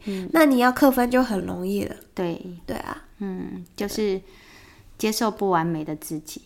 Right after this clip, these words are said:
Speaker 2: 对啊。
Speaker 1: 嗯，今天讲了，其实讲了很多 slogan 哦。
Speaker 2: 嗯。
Speaker 1: 接受不完美的自己，面对自己每一个面向，
Speaker 2: 对。
Speaker 1: 每一个情绪。
Speaker 2: 对。
Speaker 1: 对，然后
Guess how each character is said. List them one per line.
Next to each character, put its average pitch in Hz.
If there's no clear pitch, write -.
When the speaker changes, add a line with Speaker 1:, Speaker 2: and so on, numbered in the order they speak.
Speaker 2:
对 -
啊。 -
Speaker 1:
嗯， 175
今 226
天 226
讲 160
了， 160
其 214
实 214
讲 170
了 170
很 170
多 185
slogan 165
哦。 -
Speaker 2:
嗯。 226
Speaker 1:
接 220
受 220
不 202
完 175
美 165
的 160
自 170
己， -
面 214
对 196
自 190
己 180
每 165
一 165
个 165
面 175
向， 170
Speaker 2:
对。 226
Speaker 1:
每 165
一 180
个 180
情 175
绪。 180
Speaker 2:
对。 233
Speaker 1:
对， 180
然 180
后 175